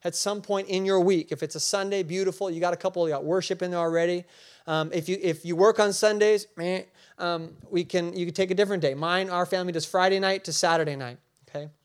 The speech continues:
Play with stuff. Find out what works for you. Take a Tuesday, take a Monday out if you work, if you, whatever day off it is. By the way, a day off,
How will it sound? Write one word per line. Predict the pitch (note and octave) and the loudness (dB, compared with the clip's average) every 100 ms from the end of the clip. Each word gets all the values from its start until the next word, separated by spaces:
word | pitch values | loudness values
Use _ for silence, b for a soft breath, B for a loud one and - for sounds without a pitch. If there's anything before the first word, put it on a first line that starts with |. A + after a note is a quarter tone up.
| _ _ _ _ _ _ - _ _ - | _ _ _ _ _ _ -20 _ _ 0
Play | A#3+ F#4 | 4 4
with | F4 | 2
stuff. | F#3 D#3 | -2 0
Find | A3+ B3+ | 0 4
out | B3+ | 6
what | A3+ | 8
works | A#3 - | 6 4
for | B3+ | -6
you. | A3 A#3 D3+ | 0 0 2
Take | E3+ F#3+ | 0 -2
a | |
Tuesday, | F#3+ A#3 A3 D#3 | -4 -6 -2 -2
take | D#3 F#3+ | -2 -6
a | G#3 | -6
Monday | A3 E3+ | -4 -4
out | D#3 | -4
if | E3+ | -4
you | |
work, | E3+ G3+ | -2 -2
if | E3 | -4
you, | F3+ F3 | -10 -4
whatever | F3+ A#3 B3+ | 0 0 0
day | G#3+ A3+ | 2 2
off | G3 F#3 D#3 | 2 -2 -4
it | |
is. | C3+ F#3+ - B B B B E3 | -8 -8 -18 B B B B 0
By | F#3 G#3+ | 2 4
the | G#3 | 4
way, | F#3+ D#3 E3 | 4 2 -2
a | D#3+ | -6
day | B2+ F#3 F#3 | 0 2 4
off, | E3+ D3+ C3+ F3+ - | 4 4 2 -4 -14